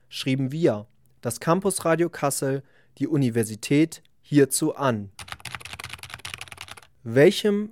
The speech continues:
wissenschaftlichen Bereich wurde das Gebäude zugesprochen? Welche Maßnahmen wurden inzwischen durchgeführt, um das Gebäude nutzbar zu machen?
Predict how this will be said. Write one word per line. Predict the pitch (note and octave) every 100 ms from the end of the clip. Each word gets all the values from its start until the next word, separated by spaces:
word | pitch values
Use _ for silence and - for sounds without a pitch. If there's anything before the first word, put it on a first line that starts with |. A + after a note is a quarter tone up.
| _
wissenschaftlichen | C3+ E3+ - F#3 - E3 - E3+ - E3
Bereich | D3+ D3 C3+ A#2+ - - _ _ _
wurde | C3+ C3+ C3+
das | B2+ - -
Gebäude | C3 B2 B2 C3 D3 - -
zugesprochen? | - D#3+ B2 - G#2+ F#2+ G2+ G#2+ _ _ _ _ _ _ _ _ _ _
Welche | A#2+ B2+ F3+ - A3
Maßnahmen | D#3+ D3+ - C3 B2+ C#3 D#3+ - -
wurden | C#3+ D3+ C#3+
inzwischen | C#3 - E3+ F3+ F#3+ F#3 -
durchgeführt, | E3+ F3+ - C3 - A#2 C3 - _ _ _ _ _
um | D#3 D3+
das | C3+ -
Gebäude | B2 B2 B2 C3+
nutzbar | D#3+ G3 - G#2 G2+
zu | -
machen? | G#2 G2+ - G#2